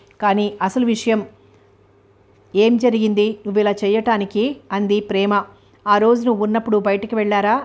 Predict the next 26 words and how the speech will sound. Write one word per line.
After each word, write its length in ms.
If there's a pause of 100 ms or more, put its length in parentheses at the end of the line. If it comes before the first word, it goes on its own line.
(120)
అలా 180
వెళ్ళిన 320
మనిషి 280
తిరిగొచ్చాక 600 (540)
నీ 140
ఫ్రెండ్తో 580
ఏం 160
చెప్పావని 580
అన్నారు. 380 (140)
ఉన్నమాటే 440
చెప్పాను 460
అన్నాను. 360 (500)
ఏమిటా 380
ఉన్నమాట 480
అంటూ 280
ఘర్షణకు 460
దిగారు. 420 (440)
అలా 240
మా 200
ఇద్దరి 280
మధ్య 280
పెరిగిన 360
గొడవ 320
రాజుకుని 500
పెద్దదైంది. 600 (400)
నేను, 400